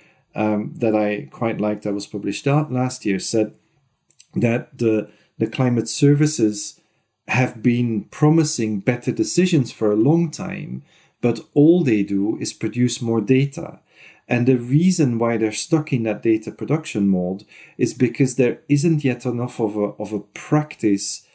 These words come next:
and an, an established way for the people working in those sectors to understand that if they want to produce things for decision makers,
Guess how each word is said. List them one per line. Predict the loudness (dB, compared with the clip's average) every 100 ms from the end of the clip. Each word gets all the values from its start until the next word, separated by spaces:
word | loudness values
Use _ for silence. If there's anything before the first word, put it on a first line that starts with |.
| _ _ _ _
and | -2 0
an, | -2 -4 -6
an | -6
established | -4 -2 -2 0 0 2 0 0 -8 -10
way | -2 2 4 2 0
for | -6 -4 0 2 2
the | 0
people | -4 -6 -2 0
working | 2 0 -2 -2
in | 0
those | 0 -2
sectors | -6 -10 -10 -12 -12 _ _ _ _
to | -4 -2
understand | 2 4 4 2 0 -2 -2 0
that | 0 0
if | 0
they | 2 2
want | 2 -4 -6
to | -10
produce | -6 -6 0 0 0 -2
things | 0 0 -2 -6 -12 _ _
for | _ -12 -2 4 4 4
decision | 0 -4 -2 0 2
makers, | 0 -2 -6 -6 -10